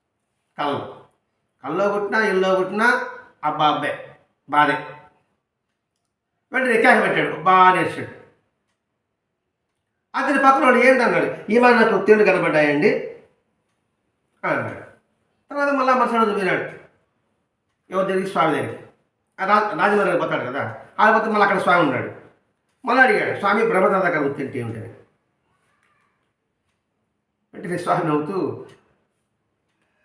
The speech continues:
"ఒరే మూర్ఖుడా, వందల తేలు కల్లో వస్తేనే నువ్వు కేకలు పెట్టావు, నీవు కూడా వేదాంతం మాట్లాడమేనా?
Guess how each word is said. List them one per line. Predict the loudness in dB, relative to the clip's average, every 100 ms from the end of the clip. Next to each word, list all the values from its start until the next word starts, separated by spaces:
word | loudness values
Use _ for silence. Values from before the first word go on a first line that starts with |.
| _ -6
"ఒరే | -2
మూర్ఖుడా, | -2 -2 -2 0 0 -2 -10 -16 -20 _ _ _ _
వందల | -6 -4 -4 -4
తేలు | -2 0 0 0 -2
కల్లో | -2 0
వస్తేనే | 0 -2 -6 -4 0 0 -2 -4 -8 -16 -20 -10
నువ్వు | -8 -6
కేకలు | -4 -4
పెట్టావు, | -6 -8 -12 -14 -20 _ _ _ _ _ _ _ _ _ _ _ _ _ _ -12
నీవు | -4 -2 -2
కూడా | 0 0
వేదాంతం | 0 0 -2 -2 -4
మాట్లాడమేనా? | -6 -8 -10 -8 -8 -8 -8 -12